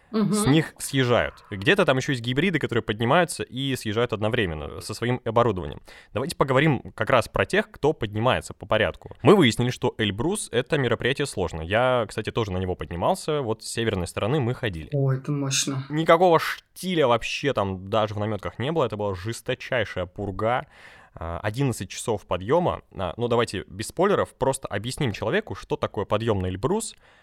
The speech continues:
Speaker 2: и когда, в какое время вообще года он происходит, и что нужно, чтобы к этому подготовиться. Потому что вы как раз и говорили, что подготовка спортивная вроде бы как сильно не нужна, но я бы тут, конечно, поспорил.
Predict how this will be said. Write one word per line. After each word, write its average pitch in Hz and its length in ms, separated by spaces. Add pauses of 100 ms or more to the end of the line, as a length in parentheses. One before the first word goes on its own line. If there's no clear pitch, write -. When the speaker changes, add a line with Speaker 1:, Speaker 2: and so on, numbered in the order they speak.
(400)
Speaker 2:
и 143 120
когда, 117 380
в - 80
какое - 240
время 107 320
вообще 90 240
года 120 340
он 113 280
происходит, 123 580
и 87 60
что - 300
нужно, 120 340
чтобы 98 640 (300)
к - 60
этому 120 220
подготовиться. 95 600
Потому 90 280
что 82 280 (240)
вы 101 100
как 107 140
раз 104 160
и - 20
говорили, 110 340
что - 200
подготовка 110 640
спортивная 107 500
вроде 107 340
бы 90 140
как - 180
сильно 110 220
не 90 100
нужна, 104 400 (380)
но 98 100
я 101 140
бы 123 100
тут, 113 220
конечно, 95 340
поспорил. - 400